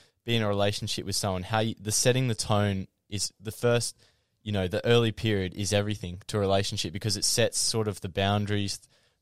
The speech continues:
the direction the relationship's going, and it's, and it's commu-, and I think the biggest thing I've learnt from, you know, three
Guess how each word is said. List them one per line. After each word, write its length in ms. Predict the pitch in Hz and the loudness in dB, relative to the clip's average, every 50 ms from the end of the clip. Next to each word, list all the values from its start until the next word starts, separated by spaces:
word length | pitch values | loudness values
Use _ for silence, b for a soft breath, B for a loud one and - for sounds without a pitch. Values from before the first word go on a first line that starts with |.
| _ - | _ -4
the 400 | 104 101 98 98 95 95 87 - - | 0 2 4 4 2 2 0 -2 -2
direction 440 | 110 101 104 107 - - - 113 | -2 2 2 0 0 0 -4 -2
the 60 | 101 98 | -2 0
relationship's 500 | 98 95 95 98 - - - 92 - - | 2 2 0 0 -2 -6 -8 -8 -8 -6
going, 480 | - 104 98 98 98 95 98 95 95 b b b b b b b - | -2 0 0 0 0 0 -2 -4 -6 b b b b b b b -4
and 120 | 113 110 | -2 -2
it's, 280 | 107 - - - - - _ - | -2 -2 -2 -4 -4 -4 _ -6
and 120 | 120 120 117 | -4 -4 -2
it's 120 | - - | -4 -4
commu-, 180 | - 117 113 - | -4 -4 -6 -2
and 120 | - 110 110 | -2 0 2
I 60 | 110 | 2
think 240 | 110 - 135 127 110 | 0 0 -2 -4 -2
the 100 | 107 104 | -4 -6
biggest 360 | 95 - 117 113 110 104 - | -6 -2 -2 -2 0 0 -2
thing 100 | - 101 | -2 -2
I've 240 | 87 90 95 95 - | 0 0 0 0 0
learnt 240 | 98 92 87 - - | -2 -4 -4 -6 -10
from, 260 | - - 90 87 82 - | -10 -10 -10 -10 -10 -10
you 100 | - 92 | -10 -8
know, 140 | 85 85 87 | -8 -8 -8
three 460 | 85 - - - 98 92 90 87 85 | -10 -12 -8 -6 -4 -4 -4 -6 -8